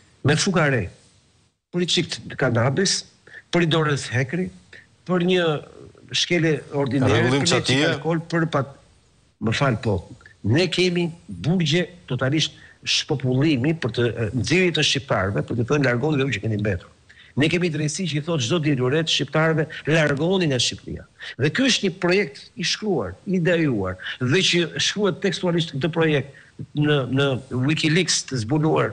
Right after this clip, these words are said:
Speaker 1: në vitin dy mijë e gjashtëmbëdhjetë, në, në Dikileaks, ku paraqitet se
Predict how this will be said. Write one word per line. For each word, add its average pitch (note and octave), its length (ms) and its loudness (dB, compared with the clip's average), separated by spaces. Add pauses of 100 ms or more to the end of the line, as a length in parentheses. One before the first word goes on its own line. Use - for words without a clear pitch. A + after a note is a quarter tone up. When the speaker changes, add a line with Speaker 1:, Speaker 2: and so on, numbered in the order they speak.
(140)
Speaker 1:
në C3 280 2
vitin D3 240 2
dy A2 160 0
mijë C#3+ 300 2
e A2+ 100 0
gjashtëmbëdhjetë, C3+ 640 -2 (320)
në, B2+ 220 4
në A#2+ 100 0
Dikileaks, C#3+ 640 0 (340)
ku D3+ 160 0
paraqitet C#3 600 0
se A#2+ 260 0